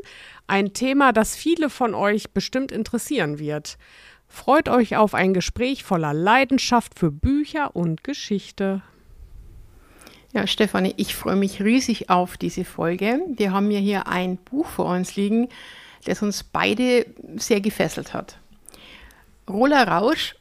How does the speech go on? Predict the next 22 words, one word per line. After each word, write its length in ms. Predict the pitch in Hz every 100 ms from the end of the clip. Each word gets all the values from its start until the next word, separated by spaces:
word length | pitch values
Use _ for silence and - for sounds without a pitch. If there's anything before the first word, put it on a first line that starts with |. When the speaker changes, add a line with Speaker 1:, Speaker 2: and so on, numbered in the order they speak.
| -
Speaker 2:
hat 240 | 226 220
mit 220 | 233 226 214
ihrem 300 | 202 196 190
historischen 680 | 208 - 226 262 294 247 202
Roman 600 | 202 185 160 202 262 254
eine 260 | 202 202 185
Geschichte 500 | 190 - 285 - 180
geschaffen, 600 | 180 175 175 - 247 262 - - - - -
die 120 | 220
mich 160 | 220 220
schon 120 | 233
sehr 400 | - 240 233 - - _
in 140 | 220 214
ihren 240 | 208 202
Bann 240 | 185 165 175
gezogen 480 | 175 - 180 214
hat 220 | 247 262 -
und 500 | - 226 233 233 - _ _ -
ich 180 | -
konnte 280 | - 262 294
es 40 | 233
auch 160 | 220